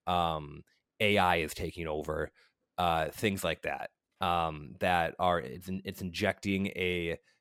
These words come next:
fearful aspect of science into our modern day culture, and opposed to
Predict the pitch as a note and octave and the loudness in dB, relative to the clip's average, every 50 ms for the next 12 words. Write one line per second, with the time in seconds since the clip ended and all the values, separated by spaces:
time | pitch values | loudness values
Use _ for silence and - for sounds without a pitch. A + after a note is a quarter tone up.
0 | _ _ - - - - A2 G#2+ G2 - G#2 F2+ D2 F#2 F2 F2 E2+ - - F#2+ | _ _ -20 -6 -2 0 0 2 2 2 0 2 2 2 2 2 0 0 -2 -2
1 | F2+ E2+ - - - F#2 F2+ E2+ - - - F#2 E2 E2+ F2 F#2+ G2+ G2 - - | -2 -2 -2 -2 0 0 0 0 -2 -2 0 0 2 2 2 0 0 -2 -2 -4
2 | - F#2 F#2 E2+ F#2 F2 E2+ E2 E2 D#2 D#2+ E2 E2+ F2+ E2+ D#2 D#2+ - - E2+ | -6 -6 -6 -2 -2 0 0 0 0 -2 -2 -2 -2 -4 -4 -6 -6 -6 -6 -6
3 | E2 F2+ - A2+ A#2 B2+ C#3 - _ - _ _ _ _ _ _ _ _ _ _ | -4 -2 0 2 2 2 0 -2 _ -20 _ _ _ _ _ _ _ _ _ _
4 | - G#2 G#2+ G#2 G2+ G2 F#2+ F#2 F2+ F2+ E2 E2 D#2+ - G#2 G2+ - - G2+ F#2 | -4 0 2 2 4 4 2 2 0 0 -2 -4 -2 0 0 0 0 0 0 2
5 | F#2 F2+ E2+ - - - - G2+ F#2 F2 E2+ E2+ E2 D#2+ D#2+ | 2 0 0 -4 -8 -8 -4 -2 0 0 0 0 -2 -2 -6